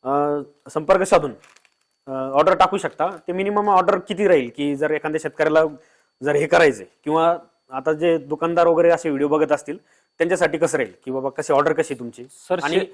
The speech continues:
Speaker 1: अ, साधारणतः महाराष्ट्रात कुठपर्यंत तुम्ही डिलिव्हरी देऊ शकता?
Speaker 2: सर, आम्ही all over महाराष्ट्रामध्ये याची डिलिव्हरी करतोय. सध्या तरी डिलिव्हरी all over महाराष्ट्रामध्ये करतोय आम्ही. याची खासियत ही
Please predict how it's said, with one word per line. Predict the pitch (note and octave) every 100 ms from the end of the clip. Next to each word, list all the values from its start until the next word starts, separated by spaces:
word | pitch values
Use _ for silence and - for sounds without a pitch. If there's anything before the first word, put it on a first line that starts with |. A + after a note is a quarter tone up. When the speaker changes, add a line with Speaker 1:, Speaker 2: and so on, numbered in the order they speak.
| _ _ _ _
Speaker 1:
अ, | C3+ D3
साधारणतः | D3 D#3 F3 F3 F#3 F#3
महाराष्ट्रात | C#3+ C#3+ E3+ - G3+
कुठपर्यंत | G3 _ _ F#3+ - G3 F#3+
तुम्ही | F#3+
डिलिव्हरी | F3 D#3+ D3
देऊ | C3
शकता? | B2 - _ _ _ - - - - -
Speaker 2:
सर, | D#3+
आम्ही | F3+ F#3
all | - F#3+ G3+
over | F#3+ F#3+
महाराष्ट्रामध्ये | F3+ D3+ D3 D#3+ D3+ C#3+
याची | C#3+ C#3+
डिलिव्हरी | C3+ D3 C#3 C3
करतोय. | C3 B2 C#3 F3+ _ - _ _ _
सध्या | D#3+ D#3 E3
तरी | F3 F3+
डिलिव्हरी | E3+ E3+ E3
all | D#3+ D#3+
over | E3 D#3 D3
महाराष्ट्रामध्ये | D3 C3+ C3 - C3+ C3
करतोय | B2 C#3 D3+ C3
आम्ही. | B2+ D#3 - _ _ _
याची | D3 D3 G3+
खासियत | - D#3 G#3+ G#3+
ही | F#3+ F#3 F#3+